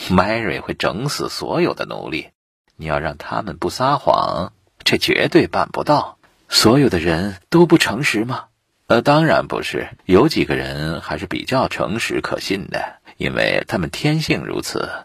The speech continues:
没有被恶劣的环境所影响。但是那些黑奴从小到大都生活在恶劣的环境中，自然不会诚实。他们已经养成撒谎的习惯了，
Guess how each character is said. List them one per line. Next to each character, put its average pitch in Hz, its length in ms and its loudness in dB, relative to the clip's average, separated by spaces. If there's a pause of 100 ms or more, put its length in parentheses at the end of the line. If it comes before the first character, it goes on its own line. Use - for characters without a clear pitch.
(160)
没 95 140 4
有 117 100 6
被 101 160 4
恶 117 240 4
劣 80 120 2
的 69 100 0
环 71 300 0
境 90 260 0
所 - 160 0
影 52 320 -4
响。 - 460 -2 (180)
但 107 160 2
是 92 320 0
那 127 100 -2
些 104 140 -4
黑 113 240 0
奴 87 420 -4 (220)
从 87 300 -6
小 - 260 2
到 78 220 4
大 - 420 -2 (240)
都 85 180 2
生 69 220 -4
活 64 180 -2
在 64 240 2
恶 127 240 0
劣 73 140 -2
的 - 140 -4
环 - 240 -2
境 - 240 -6
中， - 280 -2 (160)
自 113 240 2
然 78 260 0
不 - 180 -2
会 - 180 -2
诚 - 260 -8
实。 - 220 -6 (380)
他 120 100 0
们 120 140 -2
已 98 80 0
经 147 180 -2
养 82 240 2
成 95 160 -4
撒 113 240 2
谎 - 240 2
的 78 100 -6
习 - 200 -6
惯 80 220 2
了， - 340 -6